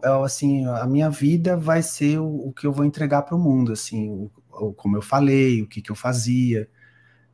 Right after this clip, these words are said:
como eu pensava, como eu agia.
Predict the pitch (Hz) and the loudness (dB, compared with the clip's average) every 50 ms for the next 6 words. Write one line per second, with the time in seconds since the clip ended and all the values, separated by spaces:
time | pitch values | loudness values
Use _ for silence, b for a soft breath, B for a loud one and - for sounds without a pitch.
0 | _ _ - 110 110 107 107 - - 117 117 117 - - 123 123 123 123 117 117 | _ _ -4 -2 -2 -2 -2 -2 -2 -2 -2 -2 -2 0 2 4 4 4 4 4
1 | 113 110 110 104 101 101 - - - 107 107 110 110 110 110 110 107 101 113 127 | 2 0 0 -2 -2 -4 -6 -6 -4 -2 -2 0 0 0 -2 -2 -4 -2 -2 -2
2 | 127 131 131 127 123 120 117 117 | 0 0 0 0 0 -2 -2 -4